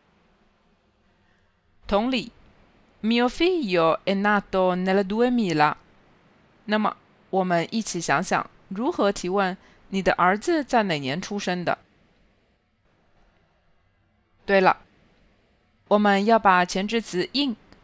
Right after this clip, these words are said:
放于句首，然后加quale，问句就可以变为In quale anno è nato tuo figlio？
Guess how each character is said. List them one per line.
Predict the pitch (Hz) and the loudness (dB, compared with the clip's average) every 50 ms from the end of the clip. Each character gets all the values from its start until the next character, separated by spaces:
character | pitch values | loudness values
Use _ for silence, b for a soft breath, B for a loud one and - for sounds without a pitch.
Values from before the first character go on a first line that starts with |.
| _ - | _ 0
放 | - 214 214 208 202 | 2 2 4 4 2
于 | 190 190 202 | -2 -4 -6
句 | 202 - - 285 | -6 -4 -4 -4
首， | 262 - - - - - _ _ _ _ _ _ _ _ _ _ - | -4 -2 -6 -6 -8 -10 _ _ _ _ _ _ _ _ _ _ -2
然 | 190 175 180 220 | 2 2 2 2
后 | 262 359 381 330 | 2 0 0 0
加 | 208 - 220 208 208 208 226 | 0 2 2 2 2 2 0
quale， | - - - 214 175 156 110 - - - - - _ _ _ _ _ _ - _ _ _ - | -2 2 4 6 6 4 2 -4 -8 -14 -20 -20 _ _ _ _ _ _ -20 _ _ _ -4
问 | 226 214 220 214 | -2 0 0 0
句 | - 214 208 202 | 0 -2 -2 -2
就 | 190 208 202 | 0 -2 -2
可 | 196 - 190 | -2 -2 -2
以 | 180 | -4
变 | 175 190 202 185 180 | -2 -2 -2 0 2
为 | 175 175 180 180 - - _ - _ _ _ _ _ _ _ - _ _ _ _ _ _ _ _ _ _ _ _ _ _ _ _ _ _ - | 2 0 0 -2 -4 -12 _ -20 _ _ _ _ _ _ _ -20 _ _ _ _ _ _ _ _ _ _ _ _ _ _ _ _ _ _ -6
In | 220 226 226 226 | -6 -4 -4 -4
quale | - - 285 320 330 294 233 202 | -4 -2 0 2 2 4 4 4
anno | 190 185 175 175 175 165 165 165 165 - | 4 2 0 -2 -4 -4 -2 -2 -2 -4
è | - 180 | -4 -6
nato | 185 185 185 185 180 - 180 175 | -6 -4 -6 -6 -6 -6 -8 -8
tuo | - 180 180 185 | -8 -6 -8 -8
figlio？ | 185 - 226 226 208 196 180 185 196 202 226 233 | -6 -6 -6 -6 -6 -6 -6 -4 -4 -2 -4 -4